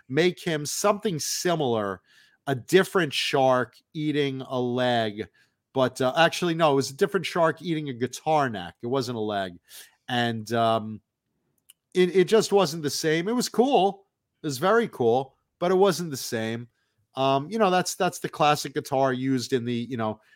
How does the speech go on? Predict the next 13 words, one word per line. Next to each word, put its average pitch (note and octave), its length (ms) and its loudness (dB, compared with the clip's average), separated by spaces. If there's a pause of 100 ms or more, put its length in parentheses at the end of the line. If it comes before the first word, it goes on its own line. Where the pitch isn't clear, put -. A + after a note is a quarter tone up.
(120)
the B2 60 -2
high C#3 320 0
point B2+ 480 -4
of, A2+ 300 -2
uh, A#2 340 0
of A2+ 160 -10
Great C3 240 -2
White's B2+ 340 -4
career. B2+ 540 -4 (460)
And C3 160 -2
it's - 120 -8
very C3+ 380 0
cool. B2 320 0